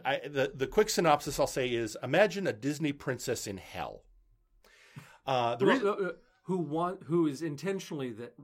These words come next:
Speaker 1: Yeah,
Speaker 2: in
Speaker 1: she's
Speaker 2: hell.
Speaker 1: the daughter of the devil.
Speaker 2: It, it's not like we're sending Snow White to hell.
Speaker 1: No, she's
Speaker 2: It's
Speaker 1: literally
Speaker 2: She's
Speaker 1: born
Speaker 2: the
Speaker 1: in hell. She's the daughter of Satan and Lilith, or Lucifer and Lilith. And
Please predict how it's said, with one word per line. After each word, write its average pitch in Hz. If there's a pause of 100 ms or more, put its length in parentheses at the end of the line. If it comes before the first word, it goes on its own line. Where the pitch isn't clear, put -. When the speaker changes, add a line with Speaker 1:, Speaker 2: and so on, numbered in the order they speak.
(120)
Speaker 1:
Yeah, 175
Speaker 2:
in 135
Speaker 1:
she's 185
Speaker 2:
hell. -
Speaker 1:
the 156
daughter 175
of 180
the 175
devil. 104
Speaker 2:
It, 170
it's 175
not 185
like 170
we're 165
sending 147
Snow 139
White 147
to 123
hell. 120
Speaker 1:
No, 123
she's 135
Speaker 2:
It's 139
Speaker 1:
literally 160 (680)
Speaker 2:
She's 196
Speaker 1:
born 180
Speaker 2:
the 202
Speaker 1:
in 202
hell. 139
She's 131
the 127
daughter 143
of 139
Satan 156
and 143
Lilith, 104 (240)
or 131
Lucifer 160
and 113
Lilith. 92 (680)
And 147